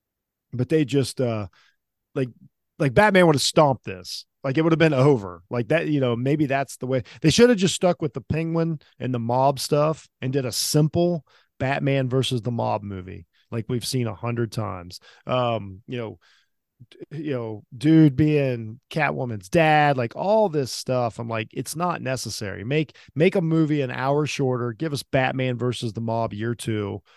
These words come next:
and then give us the sequel in two years, and we're happy." So that's, that's my biggest problem with the movie, is that they just, they just, they got caught up, and they got caught up in the times. I, I mean, it's just, it, it, in,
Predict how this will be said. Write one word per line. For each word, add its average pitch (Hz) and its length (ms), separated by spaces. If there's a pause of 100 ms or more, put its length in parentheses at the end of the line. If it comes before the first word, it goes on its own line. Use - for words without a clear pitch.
(800)
and 131 180
then 123 120
give 123 180
us 120 80
the 117 140
sequel 113 460
in 104 120
two 113 160
years, 95 360
and 101 120
we're 95 80
happy." 92 340
So 120 160
that's, 135 220
that's 156 320
my 147 220 (260)
biggest 139 400
problem 117 320
with 110 120
the 110 60
movie, 107 400
is 95 120
that 98 160
they 104 160
just, 101 400 (640)
they 131 340
just, 120 400
they 127 100
got 151 220
caught 143 240
up, 151 160
and 147 100
they 135 60
got 160 160
caught 160 220
up 170 160
in 156 120
the 147 100
times. 156 460
I, 127 260
I 131 40
mean, 127 220
it's 117 200
just, - 240 (120)
it, - 260
it, 131 160 (160)
in, 120 220